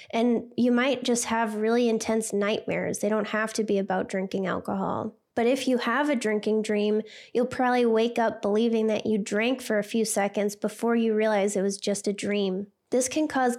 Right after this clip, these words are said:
guilt and shame, so just be prepared for it. It goes away once you realize it was a dream. And if you're interested in how your sleep is going to improve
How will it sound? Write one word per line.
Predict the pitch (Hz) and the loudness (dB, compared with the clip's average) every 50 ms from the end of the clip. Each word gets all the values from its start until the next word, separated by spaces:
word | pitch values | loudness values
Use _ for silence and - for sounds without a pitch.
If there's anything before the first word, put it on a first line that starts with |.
| - | -2
guilt | - 220 226 233 233 233 - - | -2 0 2 2 2 0 -2 -4
and | - 233 220 208 | -2 0 0 0
shame, | - - - 214 208 202 208 226 240 247 | 0 -2 0 0 0 2 2 2 2 0
so | 233 - 226 220 | 0 0 0 0
just | 220 214 233 240 240 240 - - | 0 0 0 -2 -2 -4 -4 0
be | 294 285 | 0 0
prepared | 277 - 285 269 277 - 214 220 220 214 | 0 0 -2 -2 0 0 0 0 0 -2
for | - - 220 214 | -2 -2 0 0
it. | 214 208 208 208 208 - - - - - - - - - | 2 2 2 2 2 0 -4 -12 -20 -20 -20 -20 -8 -6
It | 226 226 | -4 -2
goes | 220 247 240 240 254 247 | 0 2 4 4 4 4
away | 262 254 254 233 208 214 220 220 | 4 4 4 4 4 4 2 2
once | 214 214 214 208 - | 2 0 0 0 -2
you | 226 214 202 | -2 0 0
realize | 202 196 196 196 190 196 202 | 2 2 2 2 2 2 2
it | 170 | 0
was | 180 190 196 | 0 0 -2
a | 185 185 | -2 -4
dream. | 208 - 190 175 165 - - 226 240 - _ _ _ - | -4 -4 -2 -2 -2 -2 -2 -4 -6 -10 _ _ _ -2
And | 240 262 | 0 0
if | 269 269 - | 0 2 2
you're | 294 277 | 2 2
interested | 285 294 285 - 311 302 - - 294 285 277 - | 2 2 0 0 0 -2 0 0 0 0 0 0
in | - 240 233 226 | 0 0 0 0
how | - - 240 233 240 254 | 0 0 0 0 2 2
your | 254 240 214 | 2 2 2
sleep | - - - - 226 233 233 240 | 0 -2 -2 0 0 0 0 0
is | 262 262 269 | 0 -2 0
going | 277 269 262 269 269 262 | 0 0 2 2 0 0
to | - - 269 | 0 0 0
improve | 269 269 254 - - 262 277 285 294 311 320 - | 0 0 0 0 0 0 2 2 2 0 -2 -4